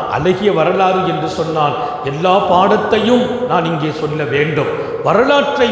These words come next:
மொத்தமாகவும் சொல்ல வேண்டும். அதற்கான அவகாசம் எல்லாம் இங்கே இல்லை.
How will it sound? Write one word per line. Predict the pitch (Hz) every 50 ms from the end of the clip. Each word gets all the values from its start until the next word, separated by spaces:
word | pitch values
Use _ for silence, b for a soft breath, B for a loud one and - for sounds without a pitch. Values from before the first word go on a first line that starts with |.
| 185 175
மொத்தமாகவும் | 185 - 254 262 254 254 269 262 262 269 294 294 302 - - 294
சொல்ல | 277 269 262 262 254 247
வேண்டும். | 254 254 254 202 202 - - - - - - - - - - 110
அதற்கான | 113 135 131 131 - 147 156 156 151 135 123
அவகாசம் | 139 165 170 208 190 180 - - 170 156 156
எல்லாம் | 143 135 143 147 156 156 139 127
இங்கே | 135 135 147 135 117 117 135
இல்லை. | 151 156 151 143 131